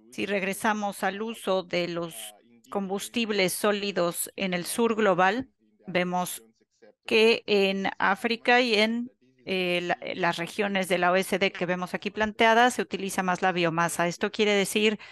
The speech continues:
quemar el combustible de una manera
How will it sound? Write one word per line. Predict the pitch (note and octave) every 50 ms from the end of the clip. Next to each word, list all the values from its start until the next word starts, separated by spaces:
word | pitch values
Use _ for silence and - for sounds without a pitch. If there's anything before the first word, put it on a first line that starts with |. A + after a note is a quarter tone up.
| - - - - - - _ _
quemar | - G#3 G#3 G#3 G#3 G#3 G#3 G#3+
el | G#3 G#3 -
combustible | - G#3 G3 F#3+ F#3+ G3 F#3 - - - - A#3 A3+ G#3+ A3+ A3 A3+ A3
de | G#3+ G#3+
una | G#3 G3+
manera | F#3+ F#3 F#3 F#3+ F#3+ F#3+ F#3+ G3 G3 -